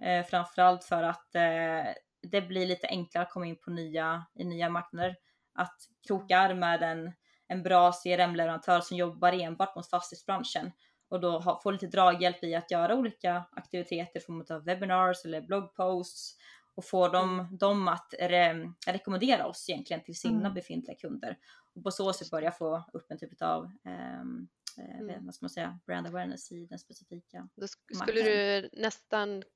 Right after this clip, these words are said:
Speaker 2: kunna rekommendera då att man liksom, eh, om man, eh, vill börja jobba med partnerskap och liksom få fart på sin försäljning på det sättet, att man sätter upp nästan något sånt här S L A då, <laughs> mellan, mellan dig och partner, precis
Speaker 1: Ja.
Speaker 2: som man alltid pratar om att det borde finnas mellan sälj och marknad,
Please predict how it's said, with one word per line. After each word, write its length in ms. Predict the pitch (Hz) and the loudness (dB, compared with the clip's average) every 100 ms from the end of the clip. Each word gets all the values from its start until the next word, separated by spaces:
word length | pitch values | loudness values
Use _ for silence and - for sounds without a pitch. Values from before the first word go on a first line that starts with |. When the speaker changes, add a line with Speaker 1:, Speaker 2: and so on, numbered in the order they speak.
| _ | _
Speaker 2:
kunna 200 | - 208 | -4 0
rekommendera 580 | 202 208 208 202 196 262 | 0 -2 -2 0 2 2
då 100 | 196 | 0
att 100 | 190 | -2
man 220 | 190 180 | -2 -6
liksom, 400 | 180 - 185 185 | -6 -6 -6 -4
eh, 560 | - - 50 - 50 - | -6 -4 -4 -4 -6 -6
om 140 | 190 | -6
man, 300 | 185 180 175 | -6 -8 -8
eh, 200 | 185 180 | -8 -8
vill 240 | 180 208 208 | -6 -8 0
börja 140 | 202 | 0
jobba 160 | 185 175 | 0 -4
med 160 | 175 | -6
partnerskap 680 | - 180 185 - 175 175 - | -6 -8 -8 -6 -4 -4 -6
och 220 | 170 175 | -6 -6
liksom 360 | 175 - - 190 | -6 -8 -10 -10
få 140 | - | -14
fart 220 | - 185 | -8 -8
på 100 | - | -8
sin 160 | 185 185 | -14 -14
försäljning 360 | 190 185 180 180 | -10 -10 -10 -8
på 80 | |
det 100 | 185 | -8
sättet, 300 | 180 180 - 190 - - - - | -6 -6 -6 -8 -14 -18 -18 -2
att 120 | 202 | 0
man 120 | 208 | 0
sätter 240 | 196 202 202 | -2 0 -2
upp 100 | - | 0
nästan 260 | 180 - | -4 -4
något 120 | 180 | -6
sånt 140 | 180 185 | -6 -2
här 220 | 170 170 | 0 2
S 220 | - - 202 | 0 0 0
L 120 | 190 | 4
A 220 | 277 339 | 6 6
då, 100 | 190 | 6
<laughs> 240 | 208 208 220 | 4 2 -4
mellan, 440 | 220 196 180 180 | -2 0 -2 -4
mellan 360 | 180 185 180 180 | -4 -2 -2 -2
dig 240 | 185 170 | 0 0
och 140 | 170 - | -2 -2
partner, 360 | 196 170 - 220 | 0 0 -4 -6
precis 220 | 220 202 | 2 2
Speaker 1:
Ja. 60 | |
Speaker 2:
som 100 | - | 2
man 120 | 175 175 | 0 -4
alltid 220 | 185 180 | -4 -2
pratar 260 | 190 175 175 | -2 -2 -6
om 40 | |
att 80 | 180 | -6
det 60 | 175 | -6
borde 140 | 180 | -6
finnas 240 | 180 185 | -4 -6
mellan 120 | 180 180 | -4 -4
sälj 200 | 180 180 | -4 -2
och 40 | |
marknad, 560 | 190 185 190 240 190 190 | -2 -2 -2 0 -2 -4